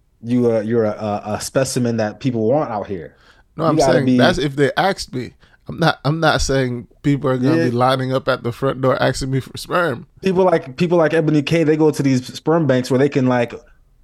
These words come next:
Speaker 1: go through the book and be like, "All right, this dude right here is this education, he's six five, athletic build, no, uh, no, no, like, history of, like, illness in his family." He can,
Speaker 2: Hey,
Speaker 1: they can check all that.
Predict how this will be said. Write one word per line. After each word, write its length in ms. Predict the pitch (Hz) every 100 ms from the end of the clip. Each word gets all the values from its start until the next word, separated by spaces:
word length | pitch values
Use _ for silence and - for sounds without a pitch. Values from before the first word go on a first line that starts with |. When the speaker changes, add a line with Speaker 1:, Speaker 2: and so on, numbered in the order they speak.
| _ _ 127
Speaker 1:
go 160 | 151
through 140 | 151 139
the 80 | 123
book 320 | 127 156 139
and 100 | 123
be 80 | 123
like, 180 | 113 117
"All 60 |
right, 260 | 123 110 101
this 120 | 127
dude 160 | 127 123
right 200 | 120 117
here 320 | 123 120 120
is 160 | 117 110 _ _ -
this 180 | 123 135
education, 720 | 127 123 139 123 117 127 123
he's 160 | 113
six 240 | - 131 -
five, 720 | 127 123 117 117 117 113 - _ _ _ _ _ _ _ _ -
athletic 460 | 107 - 131 117 107
build, 640 | 127 123 120 120 117 113 _ _ _ _ -
no, 220 | 117 123
uh, 520 | - 120 117 113 110 107
no, 480 | 113 123 120 113 113 _ _ _ _ _ _ _ _ -
no, 220 | 107 123 120
like, 320 | 117 110 -
history 500 | 110 135 127 131 120
of, 120 | 113
like, 200 | 110 107
illness 320 | 127 120 113 123
in 60 |
his 120 | 113
family." 580 | - 120 120 120 120 120 _ _
He 100 | 160
can, 100 | 165
Speaker 2:
Hey, 60 |
Speaker 1:
they 80 | 147
can 120 | 147
check 180 | 139 160
all 140 | 131 107
that. 200 | 78